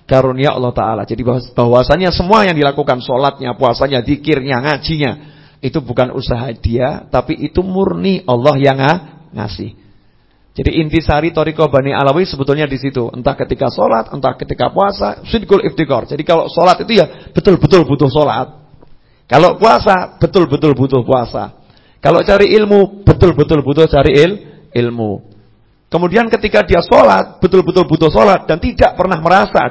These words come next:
dia yang sholat. Dia merasa, "Saya bisa sholat karena Allah yang nga-, ngasih kekuatan, Allah yang ngasih, eh, rezeki, Allah yang ngasih kesempatan, Allah yang ngasih hida-, hidayah, Allah yang ngasih tem-, tempat." Jadi di saat yang sama sungguh-sungguh,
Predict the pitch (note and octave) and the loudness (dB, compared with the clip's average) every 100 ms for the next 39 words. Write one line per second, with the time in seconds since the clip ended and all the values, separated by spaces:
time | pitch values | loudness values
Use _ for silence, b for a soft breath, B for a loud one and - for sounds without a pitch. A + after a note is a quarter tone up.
0 | - D#3+ F3 D3+ D#3+ G3 B B B - | -2 2 4 4 4 0 B B B -6
1 | - B2+ A#2+ F#2+ - - _ C#3 C3 D3+ | 0 0 0 -6 -10 -20 _ 0 2 2
2 | G#3+ - D3+ - C#3+ C3+ B2 B2+ B2 F#3 | 0 0 -2 0 -2 -2 0 0 2 2
3 | D#3+ D#3 - B2+ C3+ B2 B2 C#3+ C3+ A#2+ | 2 0 0 0 0 0 0 2 2 0
4 | C3 F#3 - - F3 F3 - D#3 C3 A#2+ | 0 -2 -8 -8 -4 -4 -4 -6 -2 0
5 | A2+ A#2+ A2 A2 B2 B2 A#2+ A#2+ D#3+ D#3+ | 0 -2 -6 -4 -2 0 0 0 -2 -2
6 | - D3+ B B - B2 A#2+ A#2+ C#3 A#2 | 0 0 B B -2 2 4 4 2 -2
7 | - C3+ - A#2+ B2+ B2+ E3+ F#3 E3 C#3+ | -4 -2 0 2 2 2 0 -2 -2 -2
8 | A#2 D3+ F#3+ - - - B2 B2 B2+ - | 2 2 2 -8 -16 0 0 2 -2 -2
9 | B2 D3 C#3 F3 E3+ E3 D3 D3 D#3 F#3 | 2 4 4 2 0 0 0 4 4 2
10 | - - B2 B2 B2 B2 - C3 C#3+ D#3+ | -6 -16 -2 2 2 2 0 0 2 0
11 | E3+ F3 E3+ E3 D#3+ F#3 B B _ C3 | 0 0 0 4 4 2 B B _ -6
12 | A#2+ G#2+ - - C#3 B2+ A3+ - - _ | -2 -4 -4 -2 -2 0 -2 -6 -14 _
13 | _ - G#3 - F#3 F#3 F#3 F#3 F3+ E3+ | _ 0 2 4 4 2 0 0 -2 0
14 | A3 F#3+ D#3 D#3 C3 F3+ | 0 2 2 2 4 6